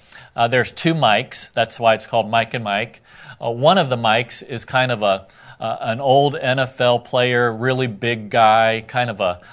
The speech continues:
a slob. He's known for, uh, eating thirty-five donuts on the air one time. So he's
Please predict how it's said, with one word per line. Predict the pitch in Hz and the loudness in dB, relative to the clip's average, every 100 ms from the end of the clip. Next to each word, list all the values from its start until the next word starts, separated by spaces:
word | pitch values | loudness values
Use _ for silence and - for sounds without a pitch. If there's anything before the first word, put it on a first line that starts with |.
| - | -12
a | 110 | -12
slob. | - - 110 110 107 113 123 | -12 -4 2 4 6 4 2
He's | 110 123 - | -6 -8 -4
known | 113 117 | -4 -4
for, | 113 120 | -4 -4
uh, | 113 113 110 101 - | -4 -2 -2 -2 -4
eating | 127 120 | -6 -8
thirty-five | 113 117 120 - 113 107 | -8 -6 -6 0 0 2
donuts | 110 110 113 - | -2 -4 -6 -6
on | 113 107 | -6 -6
the | 110 | -6
air | 107 107 | -4 -4
one | 107 113 | -4 -8
time. | 104 113 110 113 117 - - - | -4 -2 -2 -4 -8 -16 -20 -12
So | - 123 | -2 0
he's | 120 110 | 2 -2